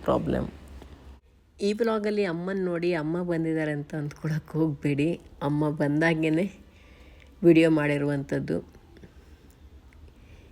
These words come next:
ಎಷ್ಟೋ ವಿಡಿಯೋಗಳನ್ನು ಮಾಡಿಟ್ಕೊಂಡಿರ್ತೀನಿ, ಎಷ್ಟೋ ಅಪ್ಲೋಡೇ ಮಾಡಿರಲ್ಲ, ಕೆಲವೊಮ್ಮೆ ಎಡಿಟ್ ಮಾಡೋಕ್ಕೂ ಟೈಮ್ ಇರಲ್ಲ. ಹೊಸ ವಿಡಿಯೋ ಮಾಡಿದಾಗ ಕೆಲವೊಮ್ಮೆ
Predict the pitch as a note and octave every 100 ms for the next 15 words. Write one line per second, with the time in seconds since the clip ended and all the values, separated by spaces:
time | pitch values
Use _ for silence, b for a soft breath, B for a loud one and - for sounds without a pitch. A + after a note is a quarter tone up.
0 | b - F3+ F3+ - G3 F#3 E3+ E3+ E3+
1 | E3 D#3 E3 D#3+ - D#3+ D3+ D3 D3+ D3+
2 | D3+ D3 - E3 D#3+ D#3+ - b b b
3 | - D3+ - E3 D#3+ D#3 C#3+ D3+ D3 C#3+
4 | D3 C#3+ D3 D3 D3 D3 C#3+ D3+ - C#3+
5 | C#3+ - D3 D3 D3 D3+ D3 C#3 D3 -
6 | b b b b F3+ F3+ F#3+ F3+ F3 E3+
7 | E3 D#3+ D#3 D#3+ D#3+ - D#3 D#3+ D#3+